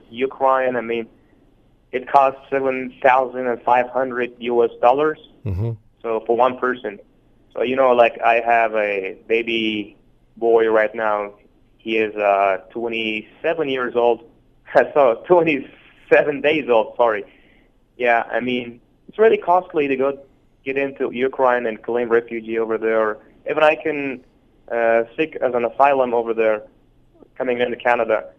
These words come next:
Speaker 1: But it's really hard to get in there. The
Speaker 2: Yeah.
Speaker 1: only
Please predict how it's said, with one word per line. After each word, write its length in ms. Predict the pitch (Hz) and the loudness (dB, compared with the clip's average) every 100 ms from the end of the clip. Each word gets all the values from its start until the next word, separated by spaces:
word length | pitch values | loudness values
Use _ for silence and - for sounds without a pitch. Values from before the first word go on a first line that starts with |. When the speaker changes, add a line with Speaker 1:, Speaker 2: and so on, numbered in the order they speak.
| _ | _
Speaker 1:
But 160 | 123 123 | -6 -6
it's 160 | 143 160 | -4 0
really 200 | 165 143 | 2 2
hard 200 | 135 135 | 0 -2
to 60 | |
get 160 | 117 123 | -4 -2
in 200 | 135 143 | -2 -2
there. 260 | 104 82 - _ _ _ _ | -4 -4 -8 _ _ _ _
The 120 | - 127 | -2 2
Speaker 2:
Yeah. 100 | 156 - | 2 4
Speaker 1:
only 320 | 180 190 | 4 4